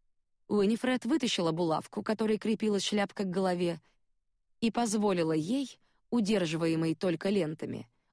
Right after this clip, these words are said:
упасть себе на спину. Растрепав причёску, она выпустила несколько светлых прядок у лица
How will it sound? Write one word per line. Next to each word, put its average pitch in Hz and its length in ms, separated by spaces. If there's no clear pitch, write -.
упасть 233 420
себе 185 340
на 151 160
спину. - 400
Растрепав 208 640
причёску, - 720
она 240 220
выпустила 160 560
несколько 170 460
светлых 175 480
прядок 165 420
у - 80
лица 226 460